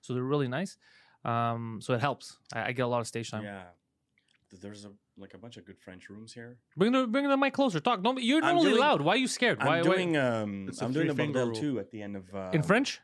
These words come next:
Speaker 2: Yeah.
Speaker 1: Get the fuck outta
Speaker 2: Well,
Speaker 1: here.
Speaker 2: yeah, like, I did it, when did I do it? Last, maybe two months ago?
Speaker 1: You
Speaker 2: And
Speaker 1: should
Speaker 2: then
Speaker 1: do it in French more. You'll, you'll make money.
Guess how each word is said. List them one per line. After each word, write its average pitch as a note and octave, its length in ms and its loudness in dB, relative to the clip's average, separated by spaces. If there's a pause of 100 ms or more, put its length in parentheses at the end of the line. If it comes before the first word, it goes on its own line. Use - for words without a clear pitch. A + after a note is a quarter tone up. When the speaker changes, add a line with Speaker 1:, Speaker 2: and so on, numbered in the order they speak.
(120)
Speaker 2:
Yeah. C3+ 380 -4
Speaker 1:
Get A#3 140 2
the C#4 60 0
fuck - 220 0
outta C3+ 180 2
Speaker 2:
Well, A2 100 0
Speaker 1:
here. F#3+ 80 0
Speaker 2:
yeah, G#2 280 -4
like, A2 200 -6
I A#2 80 -6
did C3+ 160 -8
it, C#3 180 -8 (180)
when B2 160 -14
did C#3 80 -14
I C3+ 40 -16
do A2+ 140 -16
it? F2+ 140 -16
Last, A2+ 260 -16 (400)
maybe B2 180 -6
two B2+ 140 -12
months A#2+ 260 -6
ago? D#3+ 260 -6
Speaker 1:
You D#3 60 -8
Speaker 2:
And E3 80 0
Speaker 1:
should G#3+ 160 2
Speaker 2:
then - 20 2
Speaker 1:
do D4+ 100 6
it D4+ 40 4
in A3+ 60 4
French A#2+ 260 -2
more. A2+ 120 -4
You'll, B2+ 160 0
you'll C#3 120 2
make G3 140 2
money. G#3+ 220 2